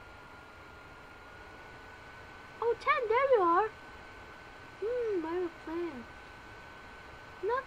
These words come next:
knock. Uh, who's that? Boo! Ah! The monster!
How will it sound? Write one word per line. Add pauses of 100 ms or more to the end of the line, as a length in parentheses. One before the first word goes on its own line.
knock. (1900)
Uh, (720)
who's (380)
that? (1700)
Boo! (2250)
Ah! (300)
The
monster!